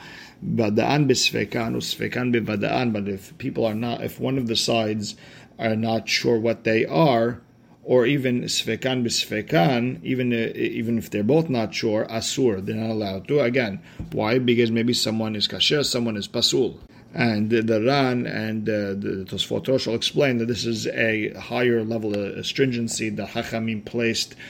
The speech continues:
uh, when it comes to lineages. Ve'elu hen asfekot, and the following are considered safek, shetuki, asufi, vechuti. A shetuki, he doesn't know who the father is. A sufi, he doesn't know who his parents are.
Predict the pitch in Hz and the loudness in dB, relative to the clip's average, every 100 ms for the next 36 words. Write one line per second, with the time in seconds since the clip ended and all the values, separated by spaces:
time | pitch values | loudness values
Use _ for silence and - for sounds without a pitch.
0 | - - - 107 107 104 113 95 113 117 | -20 -14 -6 -2 -2 0 -2 0 2 4
1 | 151 117 90 - 82 - - - - - | 4 4 0 -6 -10 -12 -14 -20 -20 -20
2 | - - 110 120 139 151 156 135 104 123 | -14 -4 2 4 6 6 8 4 2 0
3 | 110 - 101 - 127 120 113 - 127 135 | 0 -4 -6 -6 -4 -4 -4 -2 0 2
4 | 131 117 101 110 107 - 113 98 - 107 | 2 0 -2 -6 -6 -4 -4 -4 -6 -8
5 | - 107 127 156 - 123 - 110 - 143 | -8 -2 0 0 0 0 -2 -6 -2 2
6 | 135 117 113 117 - - - 123 160 160 | 4 4 0 -4 -4 -8 -2 4 6 6
7 | 131 - 117 104 135 107 82 - - - | 0 -4 -6 -2 0 0 -2 -16 -20 -16
8 | - 117 - 120 - 98 135 156 175 120 | -4 0 2 2 -2 -4 4 8 8 6
9 | 110 113 101 95 85 151 160 156 143 101 | 2 0 -2 -4 -2 2 6 6 4 0
10 | - 98 131 147 143 117 110 113 110 104 | -6 -6 0 2 2 0 -2 -2 -4 -4
11 | 98 143 147 147 131 123 131 127 | -2 0 2 2 0 2 4 2